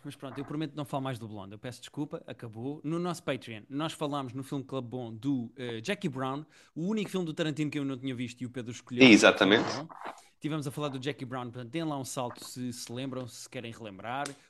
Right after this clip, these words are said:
Speaker 1: Podem ver o filme e ir ao nosso Patreon ouvir a nossa meia hora sobre o filme. Ahm, nós voltamos para a semana. Eu comecei a jogar um jogo que eu não vou dizer já qual é que é.
Speaker 2: Ok.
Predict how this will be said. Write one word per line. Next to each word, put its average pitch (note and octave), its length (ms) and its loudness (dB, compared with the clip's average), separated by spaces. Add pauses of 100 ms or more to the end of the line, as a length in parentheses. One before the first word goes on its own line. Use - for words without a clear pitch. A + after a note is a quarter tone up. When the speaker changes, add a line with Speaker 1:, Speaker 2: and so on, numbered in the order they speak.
Speaker 1:
Podem C#3 200 -6
ver C3+ 140 -6
o C3 40 -6
filme B2+ 280 -8
e B2+ 80 -2
ir C#3+ 80 -4
ao C3+ 60 -6
nosso B2+ 180 -10
Patreon B2 340 -10
ouvir A2+ 380 -10 (300)
a A#2 80 -10
nossa B2 400 -8
meia E3 360 -2
hora C3 380 0
sobre A#2+ 520 -6 (180)
o A#2 100 -8
filme. D#3 440 -2 (600)
Ahm, F3 360 2 (100)
nós G3+ 240 0
voltamos G3 280 -4
para F3+ 140 2
a E3+ 40 0
semana. E3+ 480 2
Eu G3 120 2
comecei F#3+ 280 0
a E3+ 40 2
jogar E3+ 180 2
um D#3+ 80 2
jogo D3+ 180 0
que D3 80 -2
eu C#3 40 0
não C#3+ 140 -2
vou C#3+ 120 0
dizer C3 200 -4
já C3 140 2
qual B2+ 160 -2
é B2 60 2
que A#2 260 -4
é. A2+ 640 -4
Speaker 2:
Ok. A2 360 12